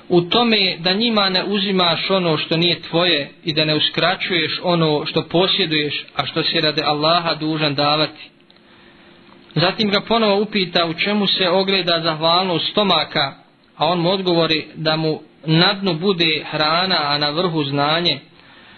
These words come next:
„A u čemu se ogleda zahvalnost stidnih mjesta?” upita, a on mu navede kuranski ajet koji glasi u prijevodu značenja: „I oni koji svoja stidna mjesta budu čuvali,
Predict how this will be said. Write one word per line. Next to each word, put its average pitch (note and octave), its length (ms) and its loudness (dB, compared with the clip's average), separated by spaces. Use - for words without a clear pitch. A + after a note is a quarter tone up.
„A C#3+ 120 0
u D#3 60 -2
čemu G3+ 260 0
se F#3+ 140 0
ogleda F#3+ 540 0
zahvalnost E3+ 680 0
stidnih F#3 420 0
mjesta?” E3 640 0
upita, D#3+ 720 0
a E3 180 2
on G3+ 80 -2
mu F3 140 0
navede F3 520 0
kuranski E3+ 800 -2
ajet E3 340 0
koji D3 180 -2
glasi D#3 640 -2
u D3+ 60 -2
prijevodu D3+ 480 -2
značenja: D3+ 720 0
„I D#3+ 160 0
oni G3 340 0
koji E3 200 0
svoja F#3 340 0
stidna E3 600 0
mjesta D#3+ 440 -2
budu E3 300 0
čuvali, E3 680 0